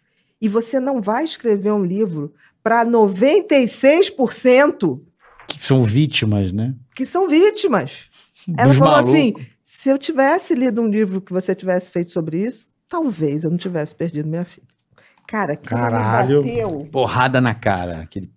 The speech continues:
Speaker 2: pá,
Speaker 3: Puta
Speaker 2: choque.
Speaker 3: socão,
Speaker 1: Aí
Speaker 3: né?
Speaker 1: ela, "Pensa nisso." Eu falei, "Não, eu te prometo que eu vou
Speaker 3: Vou
Speaker 1: fazer."
Speaker 3: pensar.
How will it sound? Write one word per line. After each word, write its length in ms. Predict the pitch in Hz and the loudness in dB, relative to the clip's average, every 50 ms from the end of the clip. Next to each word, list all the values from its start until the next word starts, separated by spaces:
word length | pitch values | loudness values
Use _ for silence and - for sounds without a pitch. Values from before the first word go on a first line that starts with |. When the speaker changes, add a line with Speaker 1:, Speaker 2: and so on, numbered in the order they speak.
| - - - - - | -10 -10 -10 -4 0
Speaker 2:
pá, 440 | - 180 160 135 - - - - - | 2 2 2 2 0 -2 -6 -10 -10
Speaker 3:
Puta 80 | - 127 131 | -8 -4 -2
Speaker 2:
choque. 280 | - - 143 127 113 110 - | 2 4 4 4 4 2 0
Speaker 3:
socão, 340 | - 160 175 185 - 202 | 2 4 4 4 4 2
Speaker 1:
Aí 300 | 233 262 254 247 277 277 | 4 4 6 6 4 4
Speaker 3:
né? 60 | 285 285 | 6 6
Speaker 1:
ela, 200 | 277 269 262 254 | 6 6 4 2
"Pensa 500 | 254 - - 381 453 494 466 - - 277 | 0 2 2 2 4 4 0 2 0 2
nisso." 320 | 240 233 233 233 233 233 214 | 2 2 2 0 0 -2 -6
Eu 20 | |
falei, 220 | - - 226 214 214 | -6 0 0 0 2
"Não, 240 | 214 220 226 220 | 2 0 -2 -2
eu 80 | 220 214 | -2 -4
te 120 | 220 - | -6 -12
prometo 500 | 226 - 233 240 240 226 190 190 190 _ - | -12 -4 -4 -4 -2 -2 -4 -6 -6 _ -8
que 40 | - | -4
eu 40 | 113 | 0
vou 120 | 127 131 | 0 0
Speaker 3:
Vou 20 | - | 2
Speaker 1:
fazer." 220 | 143 135 135 131 | 4 4 4 4
Speaker 3:
pensar. 380 | 151 131 110 107 95 85 - | 2 0 0 -2 -4 -8 -14